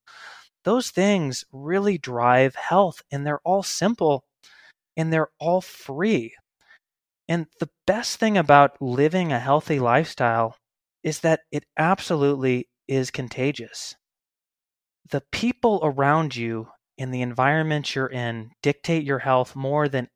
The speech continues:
anything else around you. If you're surrounded by a lot of people who are overweight and obese, people who have diabetes, people who have depression, anxiety, you name the medical condition,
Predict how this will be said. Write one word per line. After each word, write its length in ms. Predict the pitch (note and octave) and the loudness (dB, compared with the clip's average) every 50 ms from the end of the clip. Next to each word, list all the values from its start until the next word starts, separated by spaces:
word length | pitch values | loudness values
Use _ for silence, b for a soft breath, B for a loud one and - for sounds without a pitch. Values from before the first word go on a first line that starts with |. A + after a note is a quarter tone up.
| _ _ _ - | _ _ _ -4
anything 640 | F#3+ G#3+ A3 A3+ G#3+ F#3 - - E3+ D#3+ D3+ D3 - | -2 0 0 0 -2 -2 -4 -4 -4 -2 -4 -4 -4
else 520 | C#3 B2+ C3 B2+ B2+ - - - - - _ _ _ _ _ _ _ _ _ _ - | -2 -2 0 0 -2 -4 -8 -12 -16 -16 _ _ _ _ _ _ _ _ _ _ -12
around 440 | C3 B2 A#2+ A#2+ A#2 A#2 A#2+ A2+ A2 | -8 -4 -2 -2 0 -2 -2 -4 -8
you. 160 | A2 G#2+ G#2 - _ _ _ B B B B B B B B B _ | -12 -16 -18 -20 _ _ _ B B B B B B B B B _
If 180 | D3 C#3+ - - | -10 -10 -4 -4
you're 140 | F#3 A3+ A#3 | -2 -2 -2
surrounded 680 | - - F#3+ D#3+ D#3+ D3+ D#3+ E3+ D#3+ D3+ C#3 A#2+ - | -4 -6 -4 -2 0 2 2 2 2 0 -2 0 0
by 200 | C3 B2+ B2+ B2+ | 2 2 2 2
a 140 | A#2+ C3 B2+ | 2 0 0
lot 240 | B2 B2+ B2+ C#3 | 0 0 2 0
of 100 | C#3 C3+ | 0 -2
people 360 | - C#3+ C3+ - - C3+ C3 B2 | -4 -6 -8 -6 -4 -6 -6 -4
who 160 | B2+ B2 A#2+ | -4 -4 -4
are 120 | A#2+ A2+ | -4 -4
overweight 520 | C3 C3 B2+ C#3 C3+ B2 B2+ B2+ C3 B2+ - | -4 -6 -4 -4 -4 -2 -2 -2 -2 -4 -6
and 140 | C3+ A#2+ A#2+ | -8 -8 -8
obese, 560 | A#2 A#2 - B2 A#2+ A#2+ A2+ - - - - B B B B B B B B _ | -8 -6 -4 -4 -2 -2 -4 -6 -10 -14 -16 B B B B B B B B _
people 260 | - E3 - F3+ E3 | -6 -4 -4 -2 -4
who 140 | D3+ D#3+ D#3 | -2 -2 -2
have 120 | C#3+ C3 - | -2 -2 -2
diabetes, 720 | C3+ B2 B2+ C3 C3 - B2+ B2+ B2+ B2+ B2 A#2+ A2 - | 0 0 2 2 0 0 -2 -4 -2 -2 -2 -4 -4 -8
people 300 | - - D#3+ D#3 - D#3+ C#3 | -6 -6 -6 -4 -4 -6 -4
who 120 | D3+ D3+ | -2 -2
have 100 | C#3+ C3 | -2 -2
depression, 640 | - C3+ B2 - - - D3+ D#3+ D#3+ - - C3+ A#2+ | -4 -6 -8 -8 -2 0 2 2 2 0 -4 -8 -8
anxiety, 720 | A#2 A#2 B2 A#2+ - C#3 C3+ D3 D3+ C#3 B2+ A#2+ A2+ - B B B B B B B B _ C#3+ | -8 -8 -8 -4 -2 0 0 0 0 0 0 -2 -4 -6 B B B B B B B B _ -8
you 240 | D3 F#3+ A#3 B3 A3+ | -4 -2 -2 0 0
name 360 | F3+ E3+ F3 F#3 F#3+ F#3 F3 | 0 2 2 2 2 0 -2
the 180 | D3 C3+ C#3 C3 | -2 -4 -2 0
medical 400 | C3 B2+ C3+ C#3 - - D3 - | 2 2 2 2 2 -2 -4 -4
condition, 640 | - - B2+ A#2 A#2 B2 B2+ - E3 D#3+ E3 D#3+ | -4 -8 -6 -4 -4 -4 -4 -4 -4 -4 -6 -6